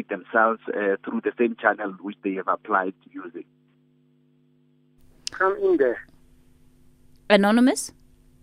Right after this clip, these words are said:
Speaker 2: Yes, thank you. Uh, first of all, I was getting it, but then there was this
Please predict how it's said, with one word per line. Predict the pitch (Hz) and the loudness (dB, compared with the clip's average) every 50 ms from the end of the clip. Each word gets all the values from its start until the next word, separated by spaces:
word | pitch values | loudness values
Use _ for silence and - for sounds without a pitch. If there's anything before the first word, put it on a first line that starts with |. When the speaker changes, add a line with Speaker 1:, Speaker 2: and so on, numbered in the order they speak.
| _ _ - _ _ - | _ _ -20 _ _ -4
Speaker 2:
Yes, | 320 302 330 330 320 294 - _ | 2 4 6 6 6 2 0 _
thank | - 330 320 320 | 2 2 2 2
you. | - - - - - - - - | 2 -4 -4 -12 -18 -18 -4 2
Uh, | 196 196 196 185 170 - | 4 6 6 6 4 4
first | 233 247 247 | 0 2 2
of | 254 220 - | 2 0 2
all, | - 208 190 185 - | 2 2 2 2 4
I | - 170 160 | 4 4 6
was | 165 202 247 247 196 - | 6 6 4 4 0 2
getting | - 156 165 175 185 - 151 131 | 0 0 2 4 2 2 2 0
it, | 113 - - - - - - _ | -4 -10 -18 -20 -20 -20 -20 _
but | _ 135 139 131 120 | _ -2 -2 0 2
then | 156 170 196 214 180 | 2 2 2 2 2
there | 170 156 | 2 4
was | 151 143 120 - | 4 2 2 0
this | - 415 | -2 -2